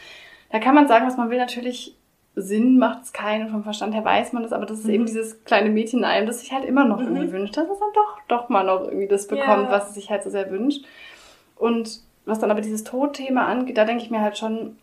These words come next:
Speaker 1: wenn ich wenigstens dann mal irgendwann noch diesen Brief abgeschickt habe, wo ich mich einfach noch mal
Speaker 2: Mhm.
Speaker 1: ausgedrückt habe,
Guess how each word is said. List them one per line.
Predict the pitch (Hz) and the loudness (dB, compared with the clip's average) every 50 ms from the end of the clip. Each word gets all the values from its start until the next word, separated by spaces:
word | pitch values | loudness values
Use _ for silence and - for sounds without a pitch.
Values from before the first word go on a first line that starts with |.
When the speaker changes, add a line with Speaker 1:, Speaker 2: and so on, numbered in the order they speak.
| _ _ _ _ _ _ _ _ - - - | _ _ _ _ _ _ _ _ -20 -12 -6
Speaker 1:
wenn | - 233 226 | -4 -2 -2
ich | 220 220 | -2 -2
wenigstens | 233 233 254 254 254 240 220 214 | -2 0 0 -2 -2 -4 -6 -4
dann | - 214 208 | -2 -2 0
mal | 202 208 208 214 220 220 220 | 2 2 2 2 2 0 0
irgendwann | 208 220 220 220 220 214 208 | 0 0 0 0 -2 -4 -4
noch | 214 214 | -6 -8
diesen | 214 - 202 202 202 | -10 -8 -8 -8 -8
Brief | 208 208 208 208 | -8 -8 -4 -2
abgeschickt | 208 - - - 226 220 220 220 - 220 | 0 0 -2 -2 -6 -10 -10 -10 -10 -8
habe, | 214 - | -4 -4
wo | 202 | -2
ich | - 233 254 262 | -2 -2 -2 -2
mich | 285 277 254 | 0 0 0
einfach | 226 247 240 240 | -2 -2 -2 -2
noch | 240 226 | 0 2
mal | 214 226 | 2 2
Speaker 2:
Mhm. | 269 - | 2 2
Speaker 1:
ausgedrückt | 208 220 220 - - - - - 233 220 220 - | 2 0 -2 -4 -12 -14 -12 -10 -10 -10 -6 -4
habe, | - 220 220 - | -4 -4 -4 -6